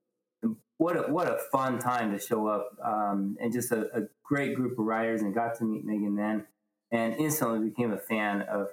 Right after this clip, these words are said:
her and all the, the great things she's doing. So that,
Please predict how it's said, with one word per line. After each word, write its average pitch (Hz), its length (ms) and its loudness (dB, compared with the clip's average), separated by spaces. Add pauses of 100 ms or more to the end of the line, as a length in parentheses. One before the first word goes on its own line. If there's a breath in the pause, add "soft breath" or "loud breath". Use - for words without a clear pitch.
her 101 400 2
and 104 100 0
all 101 200 2
the, 98 220 0 (140)
the 104 140 -6
great 110 320 -2
things 104 220 -2
she's 107 180 0
doing. 104 180 0
So 135 120 0
that, 190 140 2